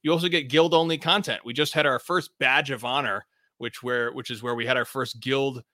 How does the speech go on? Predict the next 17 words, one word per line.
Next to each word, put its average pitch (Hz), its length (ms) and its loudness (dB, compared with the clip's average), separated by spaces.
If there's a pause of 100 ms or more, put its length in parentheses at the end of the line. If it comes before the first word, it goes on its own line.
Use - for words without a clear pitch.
(220)
video 147 340 4
removed 131 720 2 (220)
by 139 140 4
YouTube. 135 460 -2 (560)
It 156 80 -2
was - 140 -4
pretty 180 340 0 (140)
funny 185 260 0
because 127 300 -4
it 127 60 -8
was 120 180 -8
a, 117 100 -4
it 117 140 -10
was 120 100 -8
an 127 140 -6
unlisted 190 720 2
video. 123 420 -2